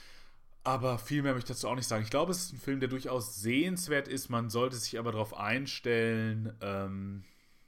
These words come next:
ja, dass es ein Film ist, der eben auch seine Längen hat und der für mich zumindest keine, keine, keine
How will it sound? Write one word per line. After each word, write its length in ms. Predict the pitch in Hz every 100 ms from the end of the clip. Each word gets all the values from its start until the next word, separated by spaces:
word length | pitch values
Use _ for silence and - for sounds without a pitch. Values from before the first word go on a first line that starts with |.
| _
ja, 280 | 98 120 156
dass 180 | 110 -
es 140 | 110
ein 160 | 107 104
Film 320 | - 117 131
ist, 180 | 131 -
der 220 | 120 120
eben 240 | 110 123 113
auch 300 | 92 101 -
seine 520 | 101 92 95 95 92 - - - -
Längen 480 | 95 110 156 175 143
hat 240 | 139 -
und 160 | 127 120
der 200 | 120 123
für 120 | -
mich 200 | 175 196
zumindest 380 | - 170 151 -
keine, 440 | 143 135 135 120
keine, 480 | - 120 117 110 104
keine 440 | - 120 113 110